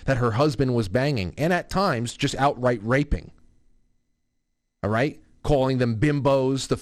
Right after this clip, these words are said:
the big feminist that she is. So, uh, and, and not to really bring her up again,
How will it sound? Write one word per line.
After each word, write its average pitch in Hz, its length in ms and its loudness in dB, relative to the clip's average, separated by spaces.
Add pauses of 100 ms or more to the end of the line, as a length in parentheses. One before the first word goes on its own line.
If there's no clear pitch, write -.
(140)
the 139 100 0
big 135 200 -2
feminist 139 540 0
that 107 120 -2
she 104 260 0
is. 90 340 -4 (400)
So, 120 400 0
uh, 110 320 0
and, 131 140 0
and 147 140 0
not 202 180 0
to 208 60 0
really 175 200 2
bring 131 300 0
her 107 200 2
up 117 160 0
again, 110 420 0